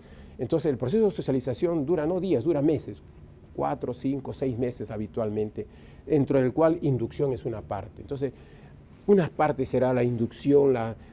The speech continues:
eh, la capacitación en, en, en un aula, luego salir a hacer ciertos proyectos en su puesto de trabajo, luego volver nuevamente, revisar, eh, darle feedback, darle feedback a esta persona,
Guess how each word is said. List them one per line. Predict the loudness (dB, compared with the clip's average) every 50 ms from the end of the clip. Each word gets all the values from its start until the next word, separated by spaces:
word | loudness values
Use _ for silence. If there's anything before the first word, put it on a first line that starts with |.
| -14 -6
eh, | -4 -4 0 0 2 2 2
la | 0 0
capacitación | -2 -2 -4 -4 -4 -6 -6 -8 -8 -8 -6 -4 -2 0 2 2 4 4 4 2 0 -2
en, | -2 -4 -2 -2 -4 -4 -4
en, | -4 -4 -4 -2 0
en | 2 4
un | 4 4 4
aula, | 4 4 4 4 4 4 2 0 -2 -6 -12 -12 2
luego | 4 6 6 6
salir | 4 0 0 2 2 2 2
a | 0
hacer | 0 -2 -2 -2
ciertos | 0 0 -2 -2 0 -4 -6 -4
proyectos | -4 -2 -2 2 2 2 2 2 0 -2 -4 -4
en | -4 -4
su | -4 -4 -4
puesto | -4 -4 -4 -2 -4
de | -4 -2
trabajo, | -2 -2 -2 -4 -2 -2 -2 0
luego | 2 2 0 0 0
volver | 0 0 0 0 0 0 0 0 0
nuevamente, | -2 -2 -2 -2 -2 -2 0 0 -2 0 0 0 0 -2 -4 -10 -20 -20 -14 -8
revisar, | -4 -2 0 0 -2 -2 -2 0 2 2 2 2 0 -2 -4 -8 -12 -20 -12 -6
eh, | -2 0 0 0 2
darle | 2 2 2 2 2 -2 -2
feedback, | -2 -2 -2 -2 -2 -4 -8 -10 -16 -20 -20 -20 -20 -16 -2
darle | 2 2 4 4 4 2
feedback | 0 0 0 -2 -2
a |
esta | -2 -6 -8
persona, | -8 -8 -10 -4 -2 0 0 0 0 -2 -4